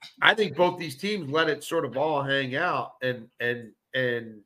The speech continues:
you know, they, they what? They combined for fifty-eight points two weeks ago. So,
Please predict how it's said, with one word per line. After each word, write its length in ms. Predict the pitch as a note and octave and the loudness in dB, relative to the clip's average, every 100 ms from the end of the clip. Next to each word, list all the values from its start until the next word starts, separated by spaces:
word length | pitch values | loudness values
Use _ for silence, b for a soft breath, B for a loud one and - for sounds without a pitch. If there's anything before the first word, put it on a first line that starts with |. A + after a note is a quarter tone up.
| _ | _
you 120 | C#3 C#3+ | -6 -2
know, 320 | A#2 A2+ - - - _ _ _ B2+ | -2 -2 -6 -12 -20 _ _ _ -8
they, 280 | B2+ C3 C3 | -4 -4 -2
they 120 | C#3 | -2
what? 320 | C#3 E3+ - A2+ | 0 -2 -4 -10
They 80 | |
combined 500 | - B2 C3 E3 C#3+ - | -10 -8 -4 -4 -4 -6
for 240 | A2 - _ _ _ | -6 -8 _ _ _
fifty-eight 800 | - - F#3 F#3 D3 D3 B2+ - | -20 -4 -4 -4 -6 -4 -4 -10
points 340 | E3+ E3 - - | -10 -10 -10 -10
two 200 | D#3+ C3 | -6 -4
weeks 280 | D3 - | -6 -8
ago. 220 | - E2+ - b b b b b _ _ _ | -14 -16 -18 b b b b b _ _ _
So, 560 | - F3 D#3+ C#3 - | 2 6 6 4 -2